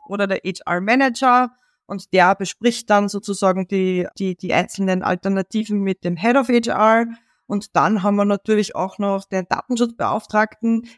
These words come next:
der das Ganze dann noch absegnen muss. Genau, dann hast du ja eigentlich schon drei, vier, fünf verschiedene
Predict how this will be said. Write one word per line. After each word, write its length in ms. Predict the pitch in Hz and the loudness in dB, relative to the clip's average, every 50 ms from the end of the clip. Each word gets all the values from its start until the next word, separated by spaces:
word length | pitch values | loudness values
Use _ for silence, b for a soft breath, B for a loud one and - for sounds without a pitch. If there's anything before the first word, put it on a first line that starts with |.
| B _ - | B _ 0
der 100 | 190 185 | 2 2
das 160 | 214 214 - | 2 2 2
Ganze 280 | 180 170 175 - - | 0 0 2 2 2
dann 160 | 208 196 190 185 | 2 2 2 2
noch 140 | 196 - | 0 -2
absegnen 640 | - - 156 - _ - - 180 175 - 190 185 185 180 | -4 -4 -6 -6 _ -4 -2 -2 0 0 0 0 0 -2
muss. 380 | 170 165 165 - - - - _ | -4 -6 -8 -12 -16 -18 -20 _
Genau, 320 | - - 185 165 156 165 165 | -8 -6 -4 -2 -2 -4 -4
dann 180 | - - 180 | -6 -6 -2
hast 220 | 170 202 214 - - | -2 -2 0 0 0
du 20 | |
ja 80 | 220 175 | 0 2
eigentlich 460 | 151 190 220 240 226 233 233 233 - | 4 4 4 4 4 2 0 0 0
schon 180 | 233 233 226 226 | 0 0 0 0
drei, 300 | - 180 175 190 208 220 | 0 0 2 2 2 0
vier, 280 | - - 226 226 233 | -2 0 0 0 2
fünf 280 | 233 - 247 262 262 - | 2 0 -2 -2 -2 -4
verschiedene 580 | - 240 - 240 233 233 226 220 220 220 220 | -6 -4 -2 0 2 2 2 4 2 2 0